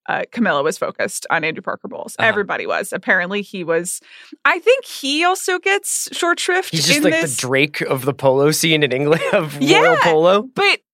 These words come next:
Speaker 1: I don't really think that he is getting his full due in terms of charisma
Speaker 2: Mm-hmm.
Speaker 1: and appeal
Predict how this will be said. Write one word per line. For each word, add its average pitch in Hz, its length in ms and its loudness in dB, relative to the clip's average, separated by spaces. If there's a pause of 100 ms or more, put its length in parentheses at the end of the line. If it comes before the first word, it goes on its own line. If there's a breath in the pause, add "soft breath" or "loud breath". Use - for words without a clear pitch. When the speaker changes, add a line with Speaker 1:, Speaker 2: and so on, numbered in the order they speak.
(120)
Speaker 1:
I 330 120 0
don't 571 220 2
really 339 460 -2 (360)
think 285 400 -2 (140)
that 233 240 0
he 233 420 0
is 240 200 0
getting 208 380 2
his 208 300 -4
full 190 300 -6
due 185 340 -4
in 190 160 -2
terms 190 320 -2
of 185 140 -6
charisma 226 800 0
Speaker 2:
Mm-hmm. 151 100 0
Speaker 1:
and 208 140 0
appeal 208 720 -2